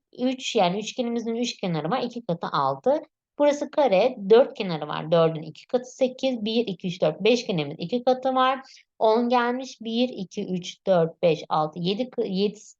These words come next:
kenarımız var. İki katı on dört. Yani kenar sayısının iki katı olması gerekir. A ise bir, iki, üç, dört, beş, altı, yedi, e, sekiz var. İki katı on altı olmam-, yani A değil.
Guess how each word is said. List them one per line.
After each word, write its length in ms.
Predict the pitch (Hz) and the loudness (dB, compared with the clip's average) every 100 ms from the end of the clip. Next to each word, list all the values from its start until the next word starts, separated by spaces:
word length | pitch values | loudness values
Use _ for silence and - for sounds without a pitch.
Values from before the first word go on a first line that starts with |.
| _ _ | _ _
kenarımız 500 | 262 247 240 247 247 | -2 0 0 -2 -2
var. 160 | 269 | -4
İki 180 | 220 220 | -4 -8
katı 280 | - 202 - | -2 -2 -2
on 380 | - 202 175 165 | 0 0 2 0
dört. 240 | 277 - - _ | -4 -6 -18 _
Yani 540 | 311 311 233 240 294 - | 0 2 2 0 -4 -6
kenar 360 | 349 320 269 226 | -2 0 0 0
sayısının 420 | 233 180 175 302 | 0 -2 -2 -6
iki 240 | 247 240 | -4 -2
katı 220 | 233 180 165 | -4 -4 -6
olması 320 | 147 143 147 | -8 -10 -6
gerekir. 480 | 143 139 143 294 311 | -2 -2 0 0 0
A 260 | 262 294 302 | 2 2 2
ise 300 | 285 294 240 | -2 -2 -2
bir, 260 | 226 247 247 | 0 0 -2
iki, 360 | 202 - 226 202 | -10 -10 -10 -10
üç, 280 | - - | -12 -4
dört, 280 | 202 190 190 | 0 0 0
beş, 200 | 185 170 | -2 -2
altı, 320 | - 160 160 170 | -2 -2 -4 -6
yedi, 440 | 160 160 143 151 _ _ _ _ | -6 -4 -4 -6 _ _ _ _
e, 260 | - 160 156 | 2 4 2
sekiz 360 | 156 190 240 190 | 0 -4 -2 0
var. 100 | 170 | -2
İki 180 | 165 | -4
katı 280 | - 175 175 | -2 -2 -2
on 160 | 185 196 | -4 -2
altı 280 | 175 151 - | -2 -2 0
olmam-, 420 | 185 185 156 - 160 | 0 0 -4 -6 -4
yani 200 | 156 151 - | -4 -6 -4
A 200 | 240 320 294 | -2 -4 -6
değil. 640 | 208 202 165 147 208 | -6 -4 -2 -4 -6